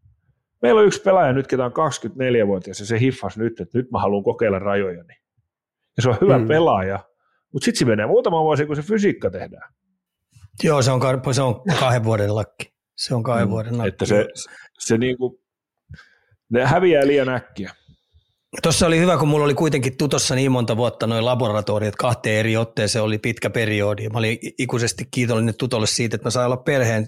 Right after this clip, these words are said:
Speaker 3: lähellä ja näin omien lapsien kasvaneet. Mä olin ihan tietoinen valinta, mutta mä sain olla niin pitkään. Niin, niin mä huomasin sen, että se on semmonen fysiikka ja semmonen pelikestävyys ja,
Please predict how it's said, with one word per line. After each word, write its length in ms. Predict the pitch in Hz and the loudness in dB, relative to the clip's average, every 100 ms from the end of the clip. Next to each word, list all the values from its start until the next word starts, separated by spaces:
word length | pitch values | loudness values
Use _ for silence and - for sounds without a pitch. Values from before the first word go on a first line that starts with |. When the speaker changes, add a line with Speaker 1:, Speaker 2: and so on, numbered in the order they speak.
| - - | -8 -4
Speaker 3:
lähellä 380 | 117 117 110 | -2 0 0
ja 160 | 107 110 | -2 -4
näin 220 | 123 120 120 | -4 -2 -2
omien 300 | 123 113 104 | 0 0 -2
lapsien 320 | 107 - 113 | -2 -4 -4
kasvaneet. 460 | 120 113 120 113 - | -4 -4 -4 -4 -4
Mä 60 | 123 | -2
olin 100 | 117 | -2
ihan 140 | 120 | -2
tietoinen 340 | 127 117 117 | -2 -2 -2
valinta, 320 | 120 139 120 117 | 0 0 0 -2
mutta 200 | 117 127 | -4 -4
mä 40 | |
sain 200 | 135 127 | -2 0
olla 120 | 139 | 0
niin 160 | 143 139 | 0 -2
pitkään. 440 | 196 - - - - - - - - - - | -4 -6 -6 -8 -8 -18 -20 -20 -20 -16 -2
Niin, 160 | 139 139 | 0 2
niin 160 | 135 - - | 0 -2 -2
mä 160 | 180 | 2
huomasin 460 | 170 190 135 123 123 | 4 4 2 2 0
sen, 220 | 131 120 | 0 0
että 140 | 113 - | 0 -2
se 60 | |
on 100 | 131 | -2
semmonen 340 | 131 123 120 - _ - | 0 0 -2 -6 _ -6
fysiikka 460 | 151 160 170 127 123 | 0 2 2 0 0
ja 120 | 117 | 0
semmonen 360 | 123 123 120 113 | 0 0 -2 -2
pelikestävyys 880 | 147 143 - 131 117 120 107 107 - | -2 -2 0 -2 -2 -2 -2 -2 0
ja, 160 | 107 | -2